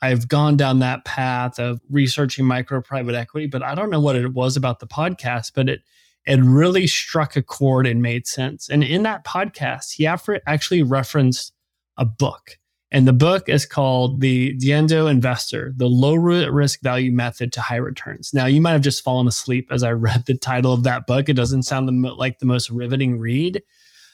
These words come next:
But as I got into it, I had all these light bulb moments that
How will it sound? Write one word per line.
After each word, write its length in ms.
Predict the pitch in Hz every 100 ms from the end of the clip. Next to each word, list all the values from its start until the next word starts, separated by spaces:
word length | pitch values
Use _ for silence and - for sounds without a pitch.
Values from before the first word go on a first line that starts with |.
| _ _ _
But 160 | - 156
as 220 | 156 156
I 100 | 156
got 300 | 135 160 190
into 440 | 151 165 - 160 127
it, 240 | 120 127 -
I 120 | 131 135
had 360 | 123 165 180
all 160 | 156 139
these 240 | 135 120
light 300 | 117 120 123
bulb 220 | 127 113
moments 500 | 117 117 120 123 127 -
that 220 | 135 127